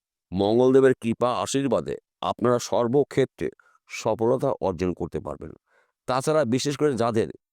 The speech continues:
বিবাহের জন্য পাত্র বা পাত্রী অনেক দিন ধরে খুঁজছেন, মনের মতন পাচ্ছেন না, মঙ্গলদেবের কৃপা আশীর্বাদে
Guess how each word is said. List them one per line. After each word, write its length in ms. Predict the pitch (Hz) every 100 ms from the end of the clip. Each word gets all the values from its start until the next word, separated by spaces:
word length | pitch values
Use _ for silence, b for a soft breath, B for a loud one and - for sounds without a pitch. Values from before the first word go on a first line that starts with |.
| _ _ _ _ _ _ _ _ _
বিবাহের 340 | 90 131 151 139
জন্য 140 | 151 147
পাত্র 280 | 131 123 127
বা 120 | 131 127
পাত্রী 340 | 107 110 - 131 - -
অনেক 300 | 110 131 139
দিন 120 | 135 139
ধরে 140 | 131 -
খুঁজছেন, 360 | 117 107 131 123
মনের 260 | 110 120 120
মতন 200 | 120 117
পাচ্ছেন 360 | 117 117 - 123
না, 120 | 127
মঙ্গলদেবের 580 | 117 101 107 113 117 117 117
কৃপা 260 | 107 107 101
আশীর্বাদে 460 | 104 113 113 113